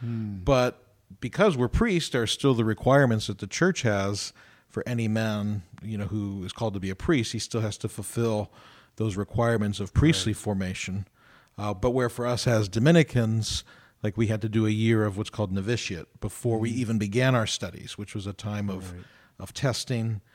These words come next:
Speaker 2: of preparation, really of <laughs> intensity and formation as, as religious before we
Speaker 1: Mm-hmm.
Speaker 2: took vows. And then we took our vows, we began our studies. So that's where you really have this blend of both formation as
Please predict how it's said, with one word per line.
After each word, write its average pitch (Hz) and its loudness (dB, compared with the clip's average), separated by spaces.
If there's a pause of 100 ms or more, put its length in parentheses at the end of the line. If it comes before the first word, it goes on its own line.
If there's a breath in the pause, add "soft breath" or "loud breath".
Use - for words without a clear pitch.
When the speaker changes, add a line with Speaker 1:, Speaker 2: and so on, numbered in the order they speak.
(280 soft breath)
Speaker 2:
of 98 -10
preparation, 113 -2
really 135 8
of 107 -4
<laughs> - -8
intensity 123 2
and 110 0
formation 113 0
as, 101 -4 (440 soft breath)
as 113 -2
religious 98 -2
before 120 0
we 123 0
Speaker 1:
Mm-hmm. 139 -2
Speaker 2:
took 98 -6
vows. 104 -4
And 107 -6
then 110 -2 (440 soft breath)
we 104 -8
took - -2
our 110 0
vows, 117 0
we 110 0
began 107 0
our 104 2
studies. 117 4 (360 soft breath)
So - -2
that's 120 2
where 120 4
you 113 4
really 113 2
have 107 -2
this 104 0
blend 110 2
of 92 -6
both 101 -4 (460 soft breath)
formation 113 -2
as 107 -6